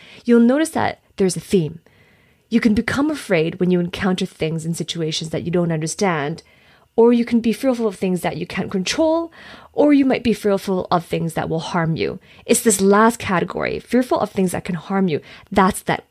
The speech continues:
that's what can protect you. And that's how fear is helpful, right? That's how it's advantageous to experience that emotion. And this is a natural response because you also have conditioned fears that are formed when you have a negative experience and you're afraid of something similar happening again.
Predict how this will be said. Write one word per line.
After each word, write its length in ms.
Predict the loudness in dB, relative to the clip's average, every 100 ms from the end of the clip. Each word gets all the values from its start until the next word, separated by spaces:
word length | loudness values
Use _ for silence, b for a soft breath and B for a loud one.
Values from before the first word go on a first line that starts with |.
| -6
that's 240 | 0 0 0
what 140 | -4
can 120 | -4
protect 380 | -4 -4 -6 -6
you. 180 | -8 -6
And 100 | 0
that's 160 | 2 2
how 140 | 0
fear 300 | -4 -4 -4
is 140 | -4 -4
helpful, 440 | -4 -4 -6 -14 _ b b b
right? 160 | -8 -2
That's 200 | -2 -2
how 140 | -2
it's 240 | -2 -4 -4
advantageous 760 | -4 0 -2 0 0 -2 -6
to 160 | -8 -10 B B
experience 600 | -4 -2 2 6 6 2
that 160 | -4 -4
emotion. 480 | -6 -6 -8 -10 -20 _ _ _ B B B B
And 120 | 0
this 80 | 2
is 120 | 4
a 60 | 4
natural 440 | 6 4 2 0
response 360 | 0 -2 -4 -4
because 300 | -2 -2 -4 B B B
you 220 | 2 4
also 240 | 4 0 -4
have 380 | -2 0 0
conditioned 580 | -2 -2 2 2 2 0
fears 320 | 0 -4 -4
that 100 | -6
are 120 | -8 -8
formed 440 | -4 -4 -4 -8 B B
when 140 | 0 2
you 60 |
have 160 | 2 2
a 40 |
negative 500 | 2 4 4 4 0
experience 520 | -2 -6 -6 -4 -6 -10 B B
and 140 | -2
you're 100 | 0
afraid 320 | -2 0 0
of 80 | 0
something 340 | -2 -6 -6 -6
similar 580 | -4 2 2 2 -4
happening 380 | -8 -10 -8 -10
again. 380 | -8 -8 -10 -12